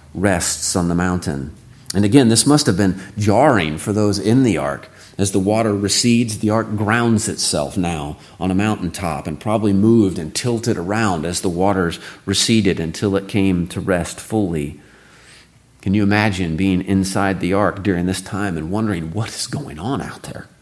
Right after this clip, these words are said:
What is happening to us? Are we going to die now like the rest of humanity?"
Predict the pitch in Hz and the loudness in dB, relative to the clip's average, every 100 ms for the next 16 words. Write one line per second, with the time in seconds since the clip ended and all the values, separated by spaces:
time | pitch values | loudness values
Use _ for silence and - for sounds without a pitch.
0 | - - - - - - 131 98 95 139 | -20 -20 -20 -20 -18 -8 -6 -4 -4 -4
1 | - 90 69 62 - 65 - - - _ | -4 -4 -4 -10 -10 -10 -10 -12 -18 _
2 | _ _ _ _ - 85 95 113 113 113 | _ _ _ _ -10 -2 2 2 2 0
3 | 117 113 95 95 107 101 90 107 107 95 | 0 -2 -4 -2 -2 -2 -2 -4 -4 -6
4 | 90 80 98 - 104 - 110 101 104 110 | -6 -4 -4 -4 -8 -4 -2 0 -2 -4
5 | 127 | -6